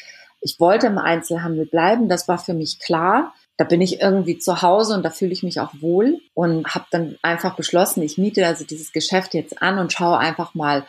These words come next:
ob da vielleicht ein Späti reinkommt oder ein Café oder ein Klamottenladen. Also ich hatte keine genaue Vorstellung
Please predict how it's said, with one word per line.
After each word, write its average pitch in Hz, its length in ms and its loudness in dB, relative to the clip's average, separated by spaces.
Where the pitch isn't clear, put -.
ob - 180 -6
da 120 300 -2
vielleicht 139 320 -2
ein 123 40 -8
Späti 214 380 2
reinkommt 156 680 -2
oder 123 460 -10
ein 127 100 -6
Café 196 920 4
oder 127 440 -2
ein 123 240 -2
Klamottenladen. 175 960 2
Also 160 180 -2
ich 139 120 -2
hatte 165 160 0
keine 156 320 0
genaue 160 420 2
Vorstellung 214 720 -2